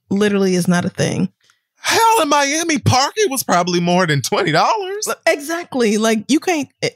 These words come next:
Speaker 1: convince me that, like, he paid her way to get in, therefore she owed him something. Like, no. <laughs> You cannot convince me of that. I'm sorry. I don't care if he bought hella bottles for the whole table all night long. It does not make a difference.
Speaker 2: And I don't understand why the fuck he got,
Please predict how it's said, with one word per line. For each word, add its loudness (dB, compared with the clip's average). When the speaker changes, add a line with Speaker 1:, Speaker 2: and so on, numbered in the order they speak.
Speaker 1:
convince 0
me 0
that, -2
like, -2
he -4
paid 0
her 0
way -2
to 0
get -2
in, 2
therefore 0
she -4
owed -2
him -2
something. -4
Like, -4
no. -6
<laughs> 2
You 2
cannot 0
convince 2
me 2
of 0
that. 0
I'm 2
sorry. -2
I 2
don't 0
care -2
if -4
he 2
bought -4
hella 0
bottles -2
for -6
the 0
whole 0
table -2
all 0
night 0
long. -14
It 2
does -2
not 0
make 0
a 0
difference. -10
Speaker 2:
And 2
I 2
don't -4
understand 0
why 2
the -4
fuck -2
he -2
got, 0